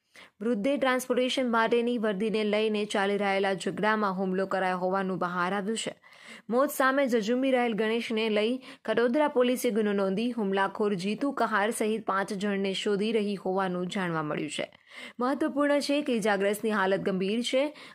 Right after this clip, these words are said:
અને તેની પત્નીને નવ માસનો ગર્ભ છે. ડેડ બોડી લઈ જવાની વર્દીને લઈને દસ દિવસ પહેલા જીતુ કહાર અને એના મિત્રોએ મારા ભાઈ ગણેશ ઉપર સિવિલના પોસ્ટમોર્ટમ ઉપર બહાર જ લાકડાના ફટકા વડે હુમલો કર્યો હતો. જો કે, એ સમયે એ લોકોની ભીડને લઈને હુમલાખોરો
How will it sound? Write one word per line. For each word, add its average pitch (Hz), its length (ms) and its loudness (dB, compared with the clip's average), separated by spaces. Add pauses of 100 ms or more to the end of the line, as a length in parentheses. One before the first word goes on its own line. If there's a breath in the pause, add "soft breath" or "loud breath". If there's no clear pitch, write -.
અને 233 120 0
તેની 247 240 2
પત્નીને 220 500 -2
નવ 202 280 2
માસનો 185 480 -2
ગર્ભ 175 280 0
છે. - 280 -6 (600 loud breath)
ડેડ 240 280 4
બોડી 262 260 2
લઈ 254 200 4
જવાની 240 420 4
વર્દીને 226 420 2
લઈને 226 340 2
દસ 220 260 0
દિવસ 214 340 2
પહેલા 208 260 2
જીતુ 208 320 -2
કહાર 208 380 2
અને 214 160 0
એના 202 160 0
મિત્રોએ 214 440 0
મારા 196 280 0
ભાઈ 190 300 0
ગણેશ 196 360 -2
ઉપર 202 260 0
સિવિલના 247 460 2
પોસ્ટમોર્ટમ 240 680 0
ઉપર 175 280 0 (500 loud breath)
બહાર 233 460 4
જ 226 140 0
લાકડાના 240 640 2
ફટકા 247 360 0
વડે 226 200 2
હુમલો 208 340 2
કર્યો 185 240 0
હતો. 170 200 -2
જો 208 240 -2
કે, 262 240 0
એ - 20 2
સમયે 240 460 0
એ 208 180 0
લોકોની 208 400 0
ભીડને 196 380 0
લઈને 196 280 0
હુમલાખોરો 196 800 0